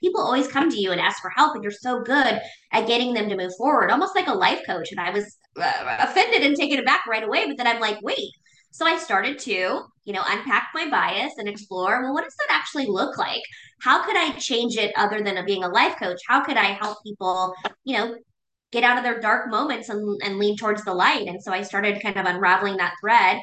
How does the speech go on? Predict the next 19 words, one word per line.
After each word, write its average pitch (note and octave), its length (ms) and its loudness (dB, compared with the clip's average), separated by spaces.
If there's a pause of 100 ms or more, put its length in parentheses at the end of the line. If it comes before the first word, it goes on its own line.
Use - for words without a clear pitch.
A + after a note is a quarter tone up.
(240)
became C#4+ 520 2
a B3+ 80 4
life G#3+ 280 2
coach G#3 280 0
per A#3 120 0
se, G3 380 -2
got G#3+ 220 4
the C4 60 -8
certification, G#3 840 -2 (340)
and G3+ 380 6
just G#3+ 180 -6
kind G#3 160 4
of F#3 80 0
unfolded. F#3+ 760 -2
But G3+ 120 -2
I G#3 200 2
would C4+ 220 0
never F4+ 360 4
have G#3 340 4